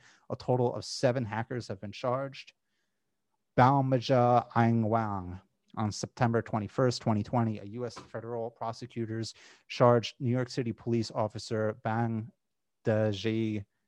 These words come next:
Ang Wang uh, with acting as an illegal agent of the Chinese government, accusing him of providing intelligence about Tibetans living in the United States to officials at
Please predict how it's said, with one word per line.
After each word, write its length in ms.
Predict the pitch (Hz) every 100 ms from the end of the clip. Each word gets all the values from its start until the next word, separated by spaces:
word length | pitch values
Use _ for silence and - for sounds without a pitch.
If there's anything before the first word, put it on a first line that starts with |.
| -
Ang 200 | 104 101
Wang 500 | 104 110 110 107 101 - _ _ _ _ _ _ -
uh, 160 | 98 95
with 140 | 101 -
acting 580 | 113 107 117 117 110 113
as 160 | 113
an 160 | 107 104
illegal 440 | 101 104 143 131 131
agent 340 | 120 110 117 107
of 80 |
the 80 | 104
Chinese 420 | - 113 107 107
government, 460 | - 110 110 113 110 _
accusing 360 | _ 110 113
him 300 | 98 107 101 92 _ _
of 140 | 104 -
providing 480 | 92 110 113 110 104
intelligence 720 | 104 - 123 127 120 117 - -
about 380 | 101 101 98 -
Tibetans 640 | 98 120 139 131 123 - - _
living 300 | 120 127 131
in 140 | 131 113
the 80 |
United 360 | 113 113 110 107
States 440 | - 110 104 - -
to 140 | 110
officials 580 | - 131 - 127 110 - - - _ -
at 340 | 113 110 -